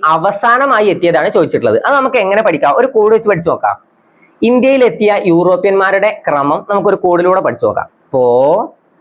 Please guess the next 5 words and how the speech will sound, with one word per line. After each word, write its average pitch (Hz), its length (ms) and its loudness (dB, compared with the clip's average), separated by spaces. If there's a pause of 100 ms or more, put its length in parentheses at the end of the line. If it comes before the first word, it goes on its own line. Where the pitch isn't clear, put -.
(2750)
ഡ - 20 0 (2750)
ബി 135 680 0 (2500)
ഫേ. 151 280 -2 (460)
എങ്ങനെ 175 180 0
പഠിച്ച്? 226 380 0